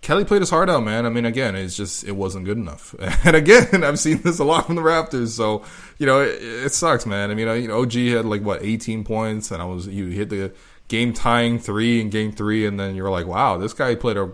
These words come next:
he played his heart out that game," and then bam, LeBron hits the game winner. So,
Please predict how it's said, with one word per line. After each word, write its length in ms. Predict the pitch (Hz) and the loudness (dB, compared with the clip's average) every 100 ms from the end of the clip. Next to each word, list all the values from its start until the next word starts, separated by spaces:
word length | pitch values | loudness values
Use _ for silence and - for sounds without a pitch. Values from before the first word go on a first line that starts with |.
| - | -6
he 200 | 113 123 | -4 -2
played 240 | 127 120 | -2 -2
his 100 | 107 | 0
heart 180 | 120 147 | 0 0
out 140 | 104 | 0
that 160 | 101 101 | -2 -4
game," 200 | 101 101 | -4 -6
and 120 | 98 | -6
then 100 | 98 | -4
bam, 260 | 104 101 92 | -2 -2 -4
LeBron 260 | 92 101 | -4 -4
hits 140 | 95 87 | -4 -6
the 60 | |
game 200 | 90 87 | -8 -8
winner. 180 | 87 - | -8 -10
So, 260 | - 85 | -10 -10